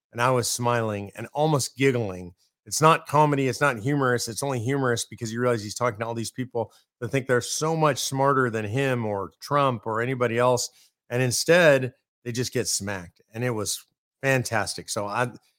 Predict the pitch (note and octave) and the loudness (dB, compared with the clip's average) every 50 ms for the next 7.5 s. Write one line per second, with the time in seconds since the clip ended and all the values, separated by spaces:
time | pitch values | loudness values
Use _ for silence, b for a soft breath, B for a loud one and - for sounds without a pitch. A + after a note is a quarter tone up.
0 | _ _ - F#3+ G3+ G#3+ G3+ D3 - D3 D#3+ E3 D#3+ D3+ A#2+ - C#3+ C#3+ C3+ C3+ | _ _ 2 4 8 8 8 8 8 6 4 4 4 2 0 0 0 2 2 2
1 | A2+ G#2 G#2 - C3 B2 B2+ B2 A#2 A2+ A2 A2 A2 G#2+ G#2 G2+ G2+ G2 G2 F#2+ | -2 -6 -10 -8 -4 -2 0 0 0 0 0 0 0 0 0 -2 -2 -4 -4 -6
2 | F#2+ F2+ F2 G#2 A2 A2 A#2 A2+ A2 G#2 G2+ G2+ G2 G2 F#2+ F2 E2+ E2+ _ _ | -8 -6 -4 -4 -2 0 0 0 0 -2 -2 -4 -4 -4 -6 -6 -10 -16 _ _
3 | B2+ C3 C#3+ C#3 B2+ B2 A#2 A2+ A#2 G#2 G2+ - G2 F#2 G#2+ B2 B2+ B2+ - - | -4 0 2 4 4 4 2 2 0 -2 -2 -8 -8 -2 4 6 6 6 4 0
4 | - - A#2+ A#2 A#2 G#2 G#2+ A2+ G#2+ A2 A#2+ A#2+ A2+ A#2 G#2+ G#2+ A2+ A2+ A#2 G#2+ | -4 -2 0 0 0 -2 -4 -8 -4 -2 -2 -2 0 0 0 2 2 2 2 0
5 | b b b b b _ _ _ G#2 G2+ F#2+ - A#2+ A#2+ A#2+ A#2 A2+ A2 A2 A2 | b b b b b _ _ _ -12 -10 -6 -2 0 0 2 2 2 2 0 0
6 | G#2+ G#2+ G#2+ G#2+ G#2+ G2+ G#2 G2+ G2+ G2+ G2 G2 F#2 F2 - - G#2 F2 - _ | -2 -2 -2 -2 0 0 0 0 0 -2 -2 -4 -6 -8 -10 -10 -10 -10 -12 _
7 | _ _ _ _ _ _ _ _ - | _ _ _ _ _ _ _ _ -20